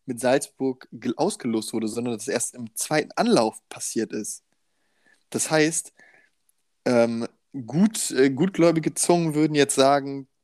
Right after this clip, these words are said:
Bayern hat einfach irgendwie Orakel gespielt und wusste das, ob, hat sich eigentlich vertan, aber hat dann irgendwie Glück gehabt. Böse Zungen würden natürlich jetzt behaupten, dass das alles irgendwie so ein bisschen merkwürdig wirkt, ne?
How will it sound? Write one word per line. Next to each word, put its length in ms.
Bayern 440
hat 180
einfach 380
irgendwie 420
Orakel 600
gespielt 560
und 180
wusste 300
das, 220
ob, 120
hat 180
sich 220
eigentlich 240
vertan, 500
aber 260
hat 140
dann 100
irgendwie 220
Glück 220
gehabt. 380
Böse 360
Zungen 300
würden 140
natürlich 280
jetzt 180
behaupten, 720
dass 200
das 240
alles 340
irgendwie 280
so 80
ein 160
bisschen 640
merkwürdig 720
wirkt, 440
ne? 320